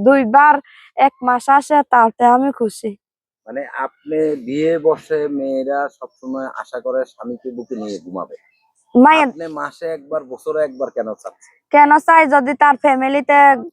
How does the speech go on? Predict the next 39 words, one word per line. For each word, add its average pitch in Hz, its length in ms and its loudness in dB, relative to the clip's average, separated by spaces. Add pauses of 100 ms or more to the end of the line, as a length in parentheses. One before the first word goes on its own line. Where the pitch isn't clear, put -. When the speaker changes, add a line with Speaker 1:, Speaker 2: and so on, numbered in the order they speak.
(220)
Speaker 1:
খারাপ 254 420 4
হয়, 262 280 6
আমার 247 320 2
যদি 277 260 0
না 262 200 2
লিয়ে 247 280 4
যাইতে 226 380 2
চায়, 226 360 4 (460)
সে 254 180 4 (140)
বাড়িতে 254 460 2 (100)
না 277 200 2
মাইনেলে, 247 520 2 (360)
সেটার 233 380 -2
কথা 254 240 0
বলছি। 220 400 0
আর 254 100 6
যদি 277 320 2
ভাগ্য 277 320 2 (140)
যদি 262 220 2
আমার 302 240 2
ভালোই 262 340 2
থাকে, 254 360 2 (460)
তাইলে 302 260 6
তো 339 160 4 (220)
ফ্যামিলির 302 440 0
কাছে 339 280 2
যাইতে 285 320 2
আমি 262 260 2
আরো 294 200 6
আলহামদুলিল্লাহ। 247 840 4 (640)
বাপ 277 300 4
মা 269 180 4
ছিল 277 300 0
না, 240 180 0
শাশুড়ি 269 540 2
শ্বশুর, 269 460 0
হেরাই 240 320 6
তো 311 180 0
বাপ 277 220 4